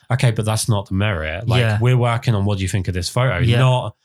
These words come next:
Speaker 1: what do you think of this
Speaker 2: Yeah.
Speaker 1: photo based on what you've seen of other ones."
Speaker 2: Mm.
Speaker 1: Because how do you cross-reference
Speaker 2: No,
Speaker 1: that?
Speaker 2: you can't.
Speaker 1: If there's, like, two E-type Jags, or if there's two ginger models, or if you see two pictures of the same model,
Speaker 2: Yeah.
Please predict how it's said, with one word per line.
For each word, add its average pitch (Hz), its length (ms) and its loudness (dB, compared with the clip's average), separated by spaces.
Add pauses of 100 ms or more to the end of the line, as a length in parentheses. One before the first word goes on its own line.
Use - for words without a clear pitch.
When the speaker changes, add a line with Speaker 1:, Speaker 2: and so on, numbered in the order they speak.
(160)
Speaker 1:
what 120 220 -4
do 113 80 2
you 120 100 2
think 113 260 0
of 104 80 -2
this 120 160 2
Speaker 2:
Yeah. 117 60 0
Speaker 1:
photo 104 240 0
based 101 300 -2
on 98 40 2
what 101 140 -2
you've 95 100 -2
seen 90 200 -2
of 87 80 -2
other 131 200 0
ones." 113 360 2
Speaker 2:
Mm. 107 80 2 (320)
Speaker 1:
Because 131 260 2
how 147 180 0
do 151 120 0
you 135 140 4
cross-reference 110 840 -4
Speaker 2:
No, 110 60 2
Speaker 1:
that? 110 180 2
Speaker 2:
you 107 40 -4
can't. 117 380 0
Speaker 1:
If 127 180 0
there's, 156 240 0
like, 131 260 -2
two 110 260 0
E-type 110 480 -4
Jags, 90 540 -4
or 117 160 -2
if 107 100 -4
there's 120 260 0
two 135 260 2
ginger 113 460 0
models, 87 600 -2
or 117 160 -2
if 113 120 -2
you 151 80 2
see 139 200 0
two 135 220 0
pictures 131 380 -2
of 104 100 -2
the 104 80 -4
same 156 300 0
model, 82 500 -2
Speaker 2:
Yeah. 123 240 0